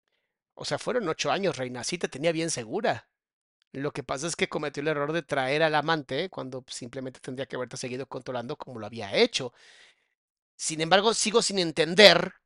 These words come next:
cómo te controlaba. Es lo que no entiendo. Es-, eso sí es algo que de verdad, no creo que la, el entrevistador logre sacar esa pregunta, pero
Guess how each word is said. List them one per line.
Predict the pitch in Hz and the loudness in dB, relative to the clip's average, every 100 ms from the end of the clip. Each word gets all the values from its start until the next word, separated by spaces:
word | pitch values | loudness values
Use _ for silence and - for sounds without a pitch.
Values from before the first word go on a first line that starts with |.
| - | 4
cómo | 214 185 175 175 | 6 8 4 0
te | - 196 | 2 4
controlaba. | 214 196 220 240 269 185 - | 4 4 6 10 10 8 6
Es | 185 240 | 2 2
lo | 240 | 2
que | 220 | 2
no | 208 214 | 4 6
entiendo. | 240 214 - 208 285 254 156 - _ | 6 2 -4 -2 -2 0 -2 -4 _
Es-, | 180 180 | -8 -6
eso | 208 240 | -4 -4
sí | - 247 254 208 | -2 0 2 2
es | 202 | 4
algo | 240 247 | 4 4
que | 208 | 2
de | 180 | 2
verdad, | 175 202 262 - - - _ _ _ _ _ _ - - 196 | 2 2 2 -4 -18 -20 _ _ _ _ _ _ -20 -8 4
no | 240 | 6
creo | 285 269 | 6 8
que | 262 | 8
la, | 240 175 | 8 6
el | 160 160 156 147 143 | 2 0 -4 -8 -6
entrevistador | 147 143 165 - 175 196 | -6 -4 -6 -4 -2 0
logre | 190 185 196 196 | 4 4 4 4
sacar | 175 175 | 2 2
esa | 175 170 | 2 0
pregunta, | 143 226 220 | -2 4 4
pero | 165 147 131 | 4 -2 -4